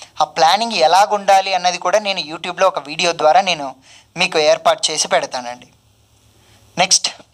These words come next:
మరి ఏ యాప్ తీసుకోవాలి? ఇప్పుడంతా కూడా ఆన్లైన్ల మయం, ఆన్లైన్ క్లాస్ మయం కాబట్టి ఆన్లైన్లో కూడా అనేక రకాల యాప్లు వచ్చాయి.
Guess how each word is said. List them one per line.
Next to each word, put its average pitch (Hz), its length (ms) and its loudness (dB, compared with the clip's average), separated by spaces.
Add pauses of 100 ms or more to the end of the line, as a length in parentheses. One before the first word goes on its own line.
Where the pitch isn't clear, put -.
(920)
మరి 185 100 4
ఏ 170 180 2
యాప్ 196 360 2
తీసుకోవాలి? 175 480 0
ఇప్పుడంతా 170 440 0
కూడా 185 260 0
ఆన్లైన్ల 190 600 2
మయం, 165 300 0 (100)
ఆన్లైన్ 175 360 -2
క్లాస్ 160 300 0
మయం 160 240 -2
కాబట్టి 151 440 -2 (500)
ఆన్లైన్లో 190 400 2
కూడా 185 200 0
అనేక 175 420 -2
రకాల 165 320 2
యాప్లు 156 320 2
వచ్చాయి. 143 280 -6